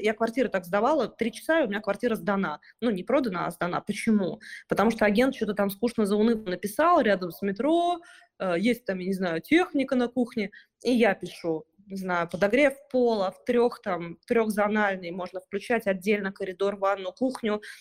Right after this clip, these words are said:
чтобы вашему там ребёнку было удобно. То есть с душой, и это люди чувствуют. И также при продаже недвижимости, если вы добавили какую-то эмоцию, вашу душу, причину продажи, в конце концов,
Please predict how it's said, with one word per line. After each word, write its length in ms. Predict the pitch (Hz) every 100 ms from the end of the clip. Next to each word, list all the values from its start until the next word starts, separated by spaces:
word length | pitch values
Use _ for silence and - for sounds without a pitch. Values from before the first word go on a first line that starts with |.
| _
чтобы 320 | - 190 180
вашему 400 | 196 208 208 202
там 160 | 196 196
ребёнку 420 | 190 220 214 214
было 220 | 185 196
удобно. 560 | 190 190 277 262 233 220 - - _
То 80 | 220
есть 200 | 220 185
с 80 | 175
душой, 600 | 233 - - 277 240 185
и 160 | 202
это 180 | 240 254
люди 220 | 247 233
чувствуют. 640 | 226 - 254 - 180 160 -
И 100 | 220
также 400 | 214 285 320 214
при 140 | - 208
продаже 440 | 196 202 240 214 208
недвижимости, 680 | 202 214 226 185 175 - 190
если 220 | 196 -
вы 100 | 196
добавили 480 | 196 196 226 214 185
какую-то 440 | - - 208 190
эмоцию, 460 | 190 233 294 - 185
вашу 280 | 196 208 180
душу, 360 | 202 294 - - - -
причину 640 | 277 - - 220 285 370
продажи, 540 | 247 233 214 196 180
в 80 | 175
конце 340 | - 202 196 190
концов, 480 | 165 165 - 156